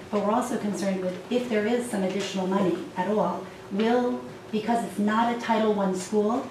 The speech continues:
we don't get extra Title one money to help meet the needs of those Crosby bubbles and those Crosby students who, for me, have the special needs or might be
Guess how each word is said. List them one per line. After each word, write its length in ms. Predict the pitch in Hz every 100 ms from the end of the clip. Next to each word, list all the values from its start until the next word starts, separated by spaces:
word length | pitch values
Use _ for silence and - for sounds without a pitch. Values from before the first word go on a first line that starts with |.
| - -
we 140 | 220 226
don't 240 | 233 -
get 160 | 214 196
extra 340 | 196 - 190 -
Title 260 | 214 190 180
one 280 | 190 208
money 320 | 214 226 233 233
to 120 | 208
help 280 | 208 214 214
meet 160 | 208
the 100 | 214
needs 280 | 202 208 202
of 160 | 190 190
those 360 | 196 190 - - - - - -
Crosby 580 | 208 196 190 208 190 180 - - - - - 185
bubbles 580 | 214 226 247 262 - 208
and 140 | 202
those 180 | 185 180
Crosby 440 | 185 180 - 196
students 500 | 185 208 202 190 -
who, 200 | 196 180 180 - -
for 140 | 202
me, 240 | 196 202 202
have 340 | 196 180 180
the 60 | -
special 340 | 185 180 190
needs 320 | 185 196 208 185
or 60 |
might 220 | 185 190 190
be 180 | 185